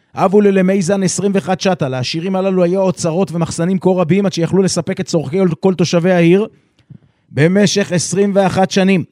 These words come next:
ולא היו צריכים אנשי העיר כלל לצאת מהעיר ולהילחם עם הרומאים שצרו עליה. "הבו ובאו ענה בריוני", בין תושבי העיר היו אנשים ריקים ופוחזים שרצו להילחם עם הרומאים.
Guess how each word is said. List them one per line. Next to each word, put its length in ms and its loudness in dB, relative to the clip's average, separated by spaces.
ולא 180 4
היו 140 4
צריכים 300 -2
אנשי 220 0
העיר 240 0
כלל 180 0
לצאת 280 -2
מהעיר 320 0
ולהילחם 420 0
עם 100 0
הרומאים 400 0
שצרו 460 0
עליה. 180 -2
"הבו 300 2
ובאו 540 6
ענה 340 2
בריוני", 540 2
בין 140 0
תושבי 380 0
העיר 240 0
היו 200 4
אנשים 300 -2
ריקים 300 -2
ופוחזים 440 -2
שרצו 320 -2
להילחם 380 -2
עם 100 0
הרומאים. 480 0